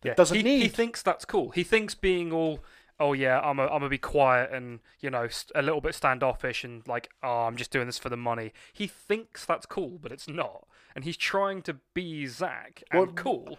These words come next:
Speaker 1: I wouldn't even
Speaker 2: but
Speaker 1: say
Speaker 2: it's
Speaker 1: he's trying
Speaker 2: not.
Speaker 1: to, because when you learn about Zack, well, so there's,
Speaker 2: Well, yeah,
Speaker 1: there's two
Speaker 2: but
Speaker 1: sides. We'll actually, fuck it. We'll continue talking about this. I think we'll talk about Zack next because there are two Zacks. And
Speaker 2: Oh, well, y-,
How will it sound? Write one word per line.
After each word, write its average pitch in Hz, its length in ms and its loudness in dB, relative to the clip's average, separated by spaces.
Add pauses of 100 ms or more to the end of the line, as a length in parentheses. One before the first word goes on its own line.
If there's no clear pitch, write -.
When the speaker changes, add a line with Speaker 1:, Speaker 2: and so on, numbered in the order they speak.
Speaker 1:
I - 60 -6
wouldn't 269 200 2
even 214 140 0
Speaker 2:
but 165 60 6
Speaker 1:
say 196 120 8
Speaker 2:
it's 180 100 2
Speaker 1:
he's - 60 -6
trying 175 120 4
Speaker 2:
not. 123 320 -2
Speaker 1:
to, - 60 -20
because 165 260 0
when 226 160 4
you 214 80 0
learn 185 240 10
about 151 260 6
Zack, 160 480 4
well, 139 360 6
so 175 320 8
there's, 160 160 6
Speaker 2:
Well, 113 80 -6
yeah, 175 140 2
Speaker 1:
there's 170 180 6
two 226 160 -2
Speaker 2:
but 143 100 4
Speaker 1:
sides. 185 240 10
We'll 196 140 -4
actually, 196 300 0
fuck - 200 2
it. - 80 -10
We'll - 80 -8
continue 247 380 -4
talking 196 240 -6
about 160 180 4
this. 139 220 -2 (420)
I 151 100 2
think 196 220 0
we'll 185 80 2
talk 175 160 0
about 160 240 2
Zack 151 260 2
next 139 360 -6
because 127 480 -2 (400)
there 202 180 10
are 165 60 6
two - 220 0
Zacks. 127 560 -4 (260)
And 135 420 -4 (160)
Speaker 2:
Oh, 170 240 2
well, 156 180 -2
y-, 147 60 -12